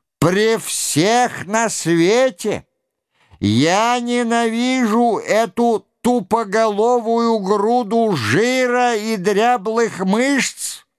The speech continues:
этого трусливого самозванца, неизвестно каким образом втершегося ко мне в доверие.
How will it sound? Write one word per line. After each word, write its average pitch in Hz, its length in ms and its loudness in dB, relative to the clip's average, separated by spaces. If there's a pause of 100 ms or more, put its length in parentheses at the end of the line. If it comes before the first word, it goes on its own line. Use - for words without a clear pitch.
(500)
этого 240 600 0
трусливого 240 1080 0
самозванца, 226 1500 -2 (460)
неизвестно 247 1200 0
каким 226 500 -2
образом 220 760 0
втершегося 214 1300 -2
ко 214 200 0
мне 208 280 -4
в 175 80 -8
доверие. 196 800 0